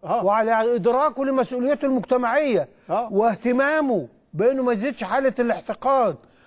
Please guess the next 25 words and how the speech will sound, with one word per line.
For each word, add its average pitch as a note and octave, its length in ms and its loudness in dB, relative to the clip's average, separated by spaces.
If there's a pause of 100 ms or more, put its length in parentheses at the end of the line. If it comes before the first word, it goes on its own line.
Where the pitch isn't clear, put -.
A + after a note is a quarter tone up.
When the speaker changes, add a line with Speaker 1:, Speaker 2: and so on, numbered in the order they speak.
Speaker 2:
واحترامه C4 800 0
لذاته A#3 540 -2 (260)
ولناديه. B3 580 2 (680)
قال A3 260 0 (480)
كل A#3 300 2
كلمة G#3+ 320 0
والتاني G3 300 -2
يقول F#3 240 0
لك F3+ 100 -4 (1080)
تراشق F#3+ 480 0
وت-، D3 160 -8
وتبادل E3 600 -2
مش C#3+ 200 -8
عارف. C#3+ 240 -4
لا، E3 180 0
ما A3 140 0
فيش A3 180 -2
تبادل G#3 440 0
يا C#3 40 -2
حبيبي. D#3 420 -2 (920)
في F3+ 140 0
واحد G#3 280 0
بيتهاجم C4 520 0
وت-، B3 140 0
والتاني G#3 1120 2